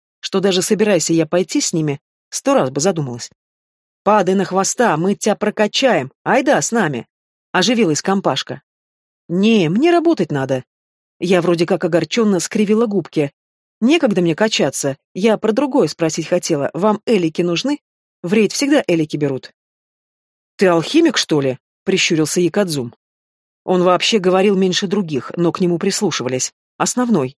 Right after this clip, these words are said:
неформальный лидер. «Неа, мне приятель подогнал, он для себя варит, но мне качаться некогда». «За красивые глазки подогнал», причмокнул Тихушник.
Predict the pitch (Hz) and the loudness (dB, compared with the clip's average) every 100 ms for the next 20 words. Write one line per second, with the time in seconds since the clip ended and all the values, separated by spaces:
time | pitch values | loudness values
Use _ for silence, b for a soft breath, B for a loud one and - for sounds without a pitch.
0 | _ 208 208 277 208 139 147 147 135 127 | _ -2 0 2 2 2 0 0 -2 -6
1 | _ _ _ _ _ _ _ 302 269 131 | _ _ _ _ _ _ _ 0 2 0
2 | - _ _ 226 254 269 269 240 165 151 | -6 _ _ 0 0 0 0 0 0 -2
3 | 147 143 143 120 - 180 190 175 180 196 | -2 -2 -2 -4 -4 -2 -2 0 -2 0
4 | 247 175 143 127 - 180 196 269 185 - | 0 2 -2 -4 -2 0 0 0 -2 -2
5 | 208 190 143 131 139 131 127 _ _ _ | -4 -4 -6 -6 -4 -4 -6 _ _ _
6 | _ _ - 156 165 170 165 190 165 156 | _ _ -6 -2 0 0 0 0 0 2
7 | 156 - - 160 147 147 151 135 - _ | 0 -2 -6 -2 -2 0 0 -2 -6 _
8 | _ _ _ 175 165 160 131 - 147 196 | _ _ _ -4 -2 -2 -4 -4 -4 -4
9 | 135 - 120 - | -4 -8 -8 -14